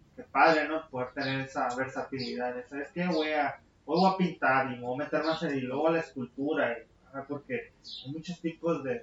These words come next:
de arte, ¿no? Por ejemplo, yo, eh, me considero una persona muy allegada a, al arte.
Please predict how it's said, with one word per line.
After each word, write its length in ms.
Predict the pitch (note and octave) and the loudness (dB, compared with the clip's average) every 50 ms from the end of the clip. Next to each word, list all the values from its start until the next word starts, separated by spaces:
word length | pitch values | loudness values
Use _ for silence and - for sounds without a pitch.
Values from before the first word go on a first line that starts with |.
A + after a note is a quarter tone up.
| - - - | -8 -6 -2
de 80 | A#2+ | 2
arte, 420 | A#2+ B2+ C#3+ C3 - - C#3+ C#3 C3+ | 6 6 6 6 4 0 -4 -4 -4
¿no? 220 | C#3+ D#3+ F3+ F3 - - - - - - _ _ _ | -2 -2 -4 -4 -4 -8 -12 -14 -16 -20 _ _ _
Por 100 | - C3 | -8 -6
ejemplo, 280 | C3 B2+ - - C#3+ | -6 -6 -2 0 0
yo, 600 | C3+ C3+ C#3 C#3 C#3 C#3 C#3+ C#3 C#3 C3 - - - - - - - - - - - - - | 2 2 2 2 2 2 2 0 0 -2 -4 -10 -14 -12 -10 -10 -10 -10 -12 -16 -20 -14 -8
eh, 140 | C#3 C#3 C3+ | -6 -4 -4
me 140 | C3+ C3 - | -4 -6 -6
considero 360 | C#3 C3 - - B2 B2 C3+ | -8 -10 -6 -4 -4 -2 -2
una 100 | D3 D3 | -2 -2
persona 920 | - - - A2 G#2+ B2+ C3 C3 C3+ C#3 C#3 C#3 C3+ C3 B2+ A#2+ A#2 A#2 | -2 -4 -8 -8 -8 -8 -6 -6 -4 -2 0 0 2 2 2 0 -2 -4
muy 200 | A#2+ B2 C3+ D3 | -6 -6 -4 0
allegada 560 | D#3 D#3+ D3+ C3+ B2 B2 B2 B2 B2+ B2+ B2 A#2+ | 2 4 4 4 4 6 6 6 6 4 2 2
a, 300 | - - - - - - - - - | -2 -6 -8 -10 -12 -16 -20 -20 -18
al 120 | A#2+ A#2 B2 | -12 -4 0
arte. 360 | B2+ A#2 - - - F#3 | 0 0 0 -2 -4 -4